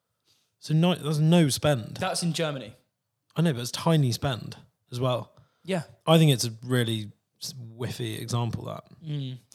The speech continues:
Speaker 2: But do you, do you, do you think there's a place within a wider strategy in terms of, like, what we're seeing with Facebook, what we're seeing with other platforms,
Speaker 1: For
Speaker 2: like,
Speaker 1: sure, I think there
Speaker 2: to
Speaker 1: is.
Speaker 2: consider it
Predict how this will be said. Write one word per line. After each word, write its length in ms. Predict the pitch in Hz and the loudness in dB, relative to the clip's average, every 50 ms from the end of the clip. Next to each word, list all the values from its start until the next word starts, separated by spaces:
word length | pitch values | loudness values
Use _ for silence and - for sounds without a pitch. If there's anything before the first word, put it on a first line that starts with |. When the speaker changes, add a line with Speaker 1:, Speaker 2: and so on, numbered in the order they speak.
| - - - _ | -20 -20 -12 _
Speaker 2:
But 140 | - 190 160 | -8 -6 -6
do 100 | - 208 | -6 -4
you, 240 | 220 226 220 208 202 | -4 -4 -4 -6 -8
do 160 | 165 143 170 | -8 -8 -6
you, 280 | 190 208 208 202 196 180 | -6 -4 -4 -6 -8 -10
do 200 | 160 151 151 170 | -10 -10 -8 -6
you 100 | 185 175 | -6 -6
think 320 | - - 190 190 180 - | -6 -6 -6 -6 -6 -6
there's 120 | 170 151 147 | -6 -6 -6
a 60 | 147 | -8
place 480 | 139 - 151 160 156 151 156 139 - | -8 -6 -4 -2 -2 -2 -2 -4 -6
within 340 | - 135 131 135 131 127 135 | -6 -6 -6 -6 -6 -8 -8
a 80 | 127 135 | -10 -8
wider 360 | 135 139 139 131 131 131 127 | -4 -4 -2 -2 -4 -6 -6
strategy 760 | - - - 147 139 139 131 135 127 - 127 117 117 120 120 | -8 -6 -4 -4 -4 -4 -6 -10 -14 -12 -12 -10 -10 -10 -10
in 100 | 120 123 | -10 -10
terms 300 | - - 131 127 123 131 | -10 -10 -10 -10 -12 -12
of, 100 | 123 135 | -10 -8
like, 160 | 127 120 - | -8 -8 -6
what 200 | 135 143 135 110 | -6 -6 -6 -6
we're 80 | 135 135 | -6 -8
seeing 280 | - - 139 127 123 123 | -10 -10 -10 -10 -10 -12
with 160 | 120 117 - | -14 -12 -10
Facebook, 460 | 131 123 127 127 - 123 110 98 - | -10 -10 -10 -10 -12 -14 -12 -10 -8
what 120 | 143 120 | -8 -8
we're 60 | 120 131 | -8 -8
seeing 220 | - - 127 123 | -8 -8 -8 -10
with 100 | 123 123 | -10 -10
other 120 | 123 120 117 | -10 -10 -10
platforms, 600 | - 131 127 110 - - 127 123 120 120 127 - | -10 -10 -10 -10 -10 -10 -12 -10 -10 -10 -10 -6
Speaker 1:
For 80 | - | -4
Speaker 2:
like, 80 | 190 - | 0 4
Speaker 1:
sure, 180 | - 196 147 135 | 4 6 6 6
I 60 | 147 | 4
think 140 | 180 202 151 | 2 0 0
there 80 | 131 135 | 2 2
Speaker 2:
to 80 | 135 | 2
Speaker 1:
is. 60 | 127 | 2
Speaker 2:
consider 540 | 139 160 156 - - - 175 170 175 143 127 | 2 2 0 0 0 -2 -2 -2 -2 -2 -2
it 180 | 123 - - | -4 -8 -12